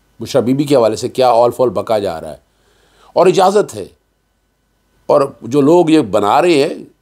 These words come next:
कल फिर साबित भी करना है उनको। और यही मिसाल आज अल अजीज़िया में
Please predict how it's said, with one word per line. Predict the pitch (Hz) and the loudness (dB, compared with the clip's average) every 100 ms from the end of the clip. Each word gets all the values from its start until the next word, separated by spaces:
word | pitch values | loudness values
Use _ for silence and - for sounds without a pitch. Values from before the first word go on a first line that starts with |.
| _ | _
कल | 156 | -4
फिर | 165 185 | -2 -4
साबित | - 180 214 | -2 0 0
भी | 175 | -2
करना | 151 123 104 | -4 -2 -4
है | 98 | -8
उनको। | 90 92 - - _ _ _ _ _ - | -10 -14 -20 -20 _ _ _ _ _ -2
और | 123 | 0
यही | 143 190 | 2 0
मिसाल | 180 151 123 113 117 - | 0 -2 0 0 0 0
आज | 117 120 127 127 123 | 2 2 2 0 -2
अल | 107 | -6
अजीज़िया | 110 101 113 117 123 113 | -6 -8 -12 -6 -4 -4
में | 107 104 107 107 | -6 -10 -8 -10